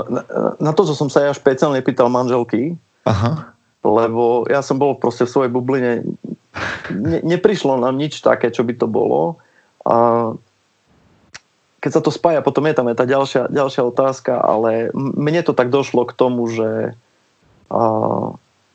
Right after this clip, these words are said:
Speaker 1: keď napríklad hľadám taký kľud alebo potrebujem vlastne premýšľať nad vecami,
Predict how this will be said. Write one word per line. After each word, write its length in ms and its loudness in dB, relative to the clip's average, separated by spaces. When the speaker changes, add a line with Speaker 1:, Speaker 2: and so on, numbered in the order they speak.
Speaker 1:
keď 100 2
napríklad 420 2
hľadám 800 -2
taký 240 -2
kľud 360 0
alebo 320 0
potrebujem 480 2
vlastne 240 -2
premýšľať 400 2
nad 120 2
vecami, 600 0